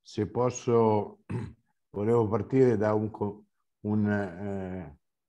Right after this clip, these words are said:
una glossa su quello che diceva adesso Roberto, eh, nel senso che <clears throat> verissimo tutto quel discorso su...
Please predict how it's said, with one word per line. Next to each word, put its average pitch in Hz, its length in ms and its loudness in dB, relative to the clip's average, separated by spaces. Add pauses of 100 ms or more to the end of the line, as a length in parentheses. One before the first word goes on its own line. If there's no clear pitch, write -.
(400)
una 107 220 0
glossa 117 720 2
su 98 220 -10
quello 104 200 0
che 95 140 -2
diceva 98 400 -2
adesso 92 720 -2
Roberto, 87 680 -6 (1120)
eh, 98 380 -2
nel 101 200 -4
senso 113 440 -2
che 98 520 -2
<clears throat> - 1300 -12
verissimo 104 580 0
tutto 98 240 -6
quel 95 160 -2
discorso 101 560 -6
su... 92 640 -4